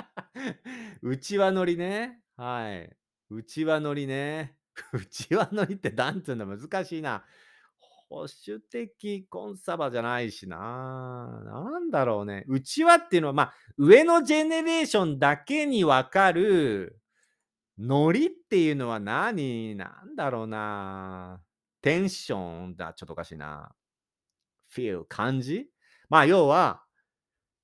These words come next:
簡単に説明すると、上の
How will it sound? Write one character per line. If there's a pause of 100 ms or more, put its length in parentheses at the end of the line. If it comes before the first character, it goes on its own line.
(260)
簡
単
に
説
明
す
る
と、 (840)
上
の